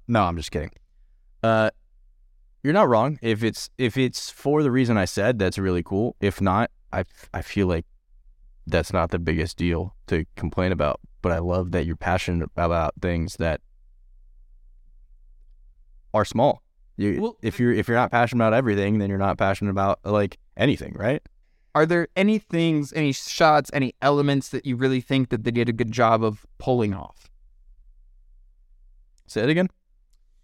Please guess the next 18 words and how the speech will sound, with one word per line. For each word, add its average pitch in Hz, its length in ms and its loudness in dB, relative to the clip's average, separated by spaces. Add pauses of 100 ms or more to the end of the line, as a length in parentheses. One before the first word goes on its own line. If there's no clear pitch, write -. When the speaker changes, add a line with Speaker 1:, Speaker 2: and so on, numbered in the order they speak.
(140)
Speaker 2:
Were 147 140 4
there 160 160 4
any, 185 760 2
like, 135 280 0 (280)
elements, 151 840 2 (260)
uh, 123 600 2 (200)
shots, 139 720 2
whatever, 123 600 0 (140)
do 135 100 -4
you 123 60 2
think 147 200 0
they 135 100 0
pulled 135 240 -4
them 123 120 0
off 113 200 0
really 113 180 0
well? 92 220 0
Like, 95 220 -6